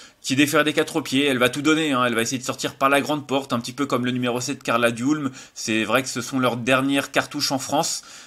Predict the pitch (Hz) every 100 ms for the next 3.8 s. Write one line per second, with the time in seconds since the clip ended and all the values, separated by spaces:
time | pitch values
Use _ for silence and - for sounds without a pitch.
0 | - 98 120 135 131 143 151 156 - -
1 | 101 101 104 143 139 147 131 131 143 120
2 | 95 - 135 135 131 139 131 147 - 104
3 | 123 131 135 - 131 113 117 143